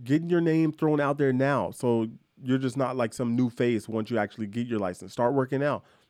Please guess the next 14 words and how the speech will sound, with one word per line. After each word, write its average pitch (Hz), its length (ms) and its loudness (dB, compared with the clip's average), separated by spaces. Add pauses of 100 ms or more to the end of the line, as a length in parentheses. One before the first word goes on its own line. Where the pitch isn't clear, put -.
(160)
And 120 200 2
if 127 100 0
you 165 100 -4
can 180 100 -4
start 156 240 0
finessing 135 520 -4
some 143 200 -2
of 127 40 0
them 117 120 -2
clients 170 640 -4 (500)
in 131 300 2
the 117 80 0
barber 160 360 -2
college, 107 460 -2